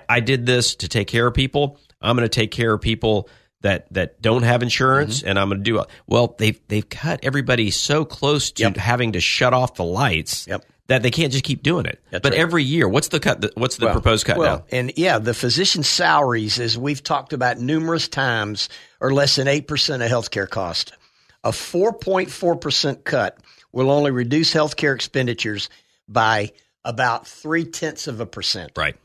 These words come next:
Speaker 2: Meanwhile, insurance companies and the pharmaceutical companies are making record profits,
Speaker 1: Right.
Speaker 2: Doctor
Speaker 1: There's
Speaker 2: Mark.
Speaker 1: nobody's limiting what they're
Speaker 2: Yeah,
Speaker 1: doing.
Speaker 2: where's the equity there?
Speaker 1: No, there's, yeah, the, the economic equity of
Speaker 2: Yeah.
Speaker 1: healthcare doesn't
Speaker 2: Yeah.
Speaker 1: exist. No, there's no question. And we talk about the,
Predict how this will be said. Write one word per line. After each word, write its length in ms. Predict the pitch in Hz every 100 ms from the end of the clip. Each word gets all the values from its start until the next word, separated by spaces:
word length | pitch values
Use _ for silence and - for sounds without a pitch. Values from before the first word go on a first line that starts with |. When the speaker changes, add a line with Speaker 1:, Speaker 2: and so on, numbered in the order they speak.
| _ _
Speaker 2:
Meanwhile, 600 | 135 202 196 127 117 113 117
insurance 460 | 123 - 233 294
companies 560 | - 160 143 143 143 - - -
and 140 | 123
the 40 | 131
pharmaceutical 720 | 160 160 151 262 294 240 151
companies 460 | 156 143 151 139 - -
are 80 | 131
making 300 | 135 131 120
record 380 | 127 131 113 -
profits, 440 | 113 98 - -
Speaker 1:
Right. 120 | 110
Speaker 2:
Doctor 80 | 82 98
Speaker 1:
There's 60 |
Speaker 2:
Mark. 60 | 104 120
Speaker 1:
nobody's 280 | 123 117 104
limiting 480 | 101 101 92 92 87
what 140 | 87
they're 80 | -
Speaker 2:
Yeah, 80 | 107
Speaker 1:
doing. 220 | 76 67
Speaker 2:
where's 260 | 214 226
the 160 | 170 165
equity 320 | 160 147 131
there? 320 | 120 117 82 -
Speaker 1:
No, 120 | 127
there's, 480 | 104 110 107 131 - 117
yeah, 160 | 90
the, 200 | 87 92
the 140 | 95 117
economic 420 | - 123 120 117
equity 360 | 104 101 95
of 80 | 92
Speaker 2:
Yeah. 80 | - 117
Speaker 1:
healthcare 280 | - 104 92
doesn't 260 | 104 104 113
Speaker 2:
Yeah. 60 |
Speaker 1:
exist. 400 | 92 87 76 -
No, 160 | 95 113
there's 280 | 113 117 160
no 140 | 180
question. 500 | - 139 120 98 90 - - _ -
And 300 | 120 117 -
we 100 | 117
talk 240 | 139 131
about 320 | - 120 104
the, 220 | - 92